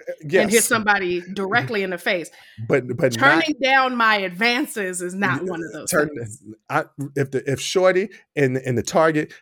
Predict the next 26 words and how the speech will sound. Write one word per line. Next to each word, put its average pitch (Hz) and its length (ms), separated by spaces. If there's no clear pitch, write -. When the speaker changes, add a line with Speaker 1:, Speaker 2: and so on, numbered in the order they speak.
Speaker 2:
that 120 180
had 120 240
the 104 40
pink 160 300
dress 139 300
on 143 200
out 131 200
there, 127 240
ma'am, 151 360
if 113 200
you 135 160
listen 120 320
to - 80
the 98 80
show 90 280
at 87 60
all, 78 320
please, 190 400
you 139 60
know, 95 60
slide 110 280
your - 120
number 90 220
in 87 100
somewhere. 87 260
Uh, 107 280